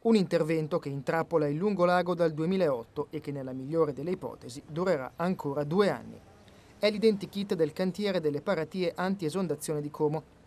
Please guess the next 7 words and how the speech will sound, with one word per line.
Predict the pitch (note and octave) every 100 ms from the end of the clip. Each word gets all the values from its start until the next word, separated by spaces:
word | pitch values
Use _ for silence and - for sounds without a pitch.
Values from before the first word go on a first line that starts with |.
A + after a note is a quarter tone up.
| -
A | F#3+
breve, | F3 C3+ C3 -
finalmente, | - F#3 F3 A#2+ - - E3
dovrebbero | G3 G3+ F3+ E3 D3+
ripartire | G3+ G3 - D3+ D3
i | F3
lavori. | F#3 C3+ -